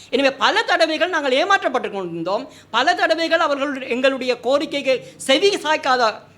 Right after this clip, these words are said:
காரணத்தினெல்லாம் நாம் இன்று பெற்றோர்களையும் இணைத்து கொண்டு இந்த போராட்டத்தில் ஈடுபடுகிறோம். இதில் எந்த விதத்திலும் கல்வி வந்து பாதிப்படைவதற்கு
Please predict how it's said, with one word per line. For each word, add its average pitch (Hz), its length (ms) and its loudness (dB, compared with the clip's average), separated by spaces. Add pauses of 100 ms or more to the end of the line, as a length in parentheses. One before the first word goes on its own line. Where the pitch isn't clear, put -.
(160)
காரணத்தினெல்லாம் 233 840 0
நாம் 240 220 -4
இன்று 240 260 0
பெற்றோர்களையும் 269 680 0 (260)
இணைத்து 370 420 0
கொண்டு 214 360 2 (260)
இந்த 220 140 -6
போராட்டத்தில் 226 500 -2
ஈடுபடுகிறோம். 170 480 -4 (160)
இதில் 233 320 0
எந்த 277 160 -2
விதத்திலும் 277 420 -2
கல்வி 254 300 -2
வந்து 233 380 -4
பாதிப்படைவதற்கு 214 880 -4